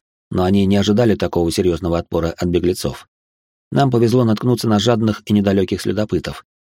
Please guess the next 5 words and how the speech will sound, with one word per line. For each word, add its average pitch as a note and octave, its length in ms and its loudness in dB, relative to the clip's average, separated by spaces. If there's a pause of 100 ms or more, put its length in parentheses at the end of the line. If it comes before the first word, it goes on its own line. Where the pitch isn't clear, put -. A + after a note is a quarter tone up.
(140)
которые B2+ 420 2
привыкли A#2 380 2
резать G#2 320 2
торговцев F#2+ 500 -2
втихаря. F#2 520 -6